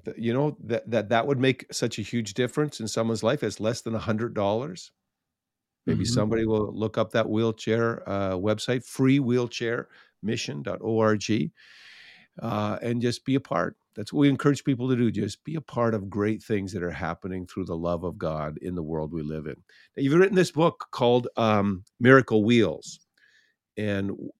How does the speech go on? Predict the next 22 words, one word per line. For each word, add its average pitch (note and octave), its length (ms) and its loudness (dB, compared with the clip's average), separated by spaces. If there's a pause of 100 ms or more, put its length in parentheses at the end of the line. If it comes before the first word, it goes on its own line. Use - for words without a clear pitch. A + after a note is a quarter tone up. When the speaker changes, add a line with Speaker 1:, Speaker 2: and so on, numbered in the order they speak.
(580)
Speaker 1:
what's C#3 240 0
it A#2+ 60 2
about? G#2+ 200 2
What C3 140 4
do - 80 0
you D3 60 8
want C3 160 4
people - 280 2
read A#2 360 2
that G2+ 260 -4
book? F#2 320 -4
What G2+ 140 -2
do - 80 -6
you A2 40 2
want G#2+ 220 0
them G2 120 -2
to G2 80 0
walk F2 280 -2
away E2 240 -2
with? A#1 260 -10 (540)
Speaker 2:
Well, C#3+ 460 2 (220)
uh, A#2+ 340 2